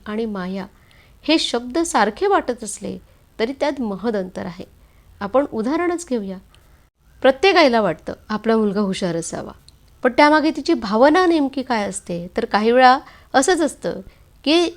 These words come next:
आपली पत राहावी, आपल्या मुलांनी चांगले टक्के मा-, मिळवले की आपल्याला सगळेजण चांगलं म्हणतील, चांगल्या संस्कारात वाढलाय असं म्हणतील. कारण प्रत्येकाला प्रतिष्ठा फार महत्त्वाची असते. आपल्या कुटुंबातल्या लोकांबद्दल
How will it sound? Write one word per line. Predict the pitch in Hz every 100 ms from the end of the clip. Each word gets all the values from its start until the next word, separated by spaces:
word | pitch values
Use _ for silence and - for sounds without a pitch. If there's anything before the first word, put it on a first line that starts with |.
| _ -
आपली | 220 214 330
पत | - 254 208
राहावी, | 220 190 160 165 160 170 _ _ -
आपल्या | 202 208 240
मुलांनी | 220 220 233
चांगले | 220 196 202
टक्के | 208 - 202
मा-, | 190 -
मिळवले | 202 208 247 180 165
की | -
आपल्याला | 180 170 185 185 190 - - -
सगळेजण | 226 190 208 196 196
चांगलं | 196 190 196 214
म्हणतील, | 196 165 - 175 - _ _ _ _ _ _
चांगल्या | - 202 208 233
संस्कारात | 233 196 - 196 180
वाढलाय | 175 165 - 175
असं | 170 -
म्हणतील. | 175 180 - 170 170 _ _ _ _ - _ _ _ _ _
कारण | - 294 330 _ _
प्रत्येकाला | 233 233 - 359 - 185 180
प्रतिष्ठा | - 226 226 330 - - 311
फार | 285 226
महत्त्वाची | 175 175 - - -
असते. | 113 - - - _ _ _ _ -
आपल्या | 208 240
कुटुंबातल्या | 240 233 196 220 196 185 185
लोकांबद्दल | 180 170 175 170 170 175